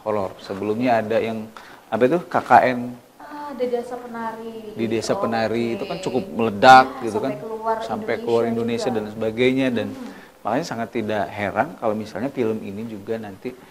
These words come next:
Speaker 1: eh, akan diterima di pasar, cukup mudah untuk diterima di pasar, eh, dengan baik ya.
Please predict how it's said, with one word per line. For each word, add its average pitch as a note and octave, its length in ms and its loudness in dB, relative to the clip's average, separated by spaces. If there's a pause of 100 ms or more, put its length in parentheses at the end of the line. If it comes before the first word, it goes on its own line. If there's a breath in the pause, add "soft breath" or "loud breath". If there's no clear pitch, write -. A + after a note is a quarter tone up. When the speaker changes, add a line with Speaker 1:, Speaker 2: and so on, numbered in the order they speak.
(360 loud breath)
Speaker 1:
eh, G2+ 320 -8
akan - 300 -10
diterima A2 500 -10
di G#2 320 -8
pasar, A2+ 560 -4 (400 loud breath)
cukup C3+ 240 0
mudah C#3+ 320 6
untuk A#2 160 -2
diterima A2 400 -8
di G#2+ 100 -8
pasar, G#2 380 -6 (560 loud breath)
eh, G2 100 -2
dengan G2+ 220 -8
baik G#2 320 -2
ya. F2 160 -10